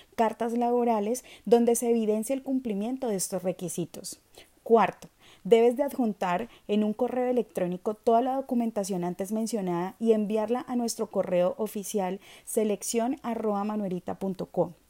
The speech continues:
Es esencial que en el asunto coloques el nombre del cargo al cual te estás postulando.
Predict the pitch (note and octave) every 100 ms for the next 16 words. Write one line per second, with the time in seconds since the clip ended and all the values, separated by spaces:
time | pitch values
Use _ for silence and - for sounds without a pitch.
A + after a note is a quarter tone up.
0 | - - - G#3 B3 C#4 B3 - A#3 C4+
1 | - C4+ A#3+ G3+ - F#3 G#3+ B3 A3 G3+
2 | A3 C4+ B3 G3+ F3+ G#3 G#3+ - F3+ F#3
3 | G#3+ - G3+ F#3 G3+ F#3+ F#3+ G#3 - G#3
4 | - G3+ - F3+ E3+ E3 D#3+